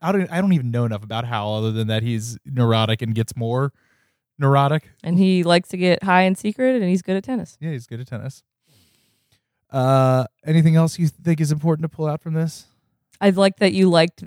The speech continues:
Speaker 2: uh, you chuckled at Interdependence Day.
Speaker 1: Interdependence Day,
Speaker 2: We'll
Speaker 1: yes.
Speaker 2: learn
Speaker 1: 'Cause
Speaker 2: more about that.
Speaker 1: it's all, all of this stuff is, is very subtle now. I keep forgetting that this is technically a, like, a dystopian future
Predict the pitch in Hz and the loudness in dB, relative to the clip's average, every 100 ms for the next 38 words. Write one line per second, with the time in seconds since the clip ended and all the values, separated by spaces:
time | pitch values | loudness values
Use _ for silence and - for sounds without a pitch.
0 | - 170 156 160 185 - - 190 - 175 | -4 2 2 2 -2 -4 -4 -2 0 0
1 | 170 160 - 175 180 156 151 170 151 151 | 2 0 0 -2 0 0 -2 -4 -4 -6
2 | 156 - - - 185 147 147 135 123 110 | -8 -4 -2 0 0 2 2 4 2 -2
3 | 104 - 107 190 180 180 170 165 160 160 | -4 -10 0 2 4 4 4 4 2 2
4 | 160 151 156 139 - - - 156 160 - | 2 0 0 -2 -4 -6 -2 -2 -2 -12
5 | _ - 190 220 196 220 220 180 - 175 | _ 0 2 2 4 4 4 2 2 2
6 | 151 135 135 123 123 139 117 - 127 117 | 2 -2 -4 -4 2 2 4 2 2 2
7 | 107 107 117 170 151 131 127 120 110 113 | -2 -2 -4 -6 -4 -2 -2 -2 -4 -6
8 | 123 - 131 113 117 120 110 104 101 110 | -8 -4 -2 -2 -2 -2 -2 -2 -4 -4
9 | 107 113 110 117 - 120 117 110 104 - | -4 -4 -4 -6 2 2 4 2 0 0
10 | 120 - 107 104 139 | -2 -2 -4 -6 -10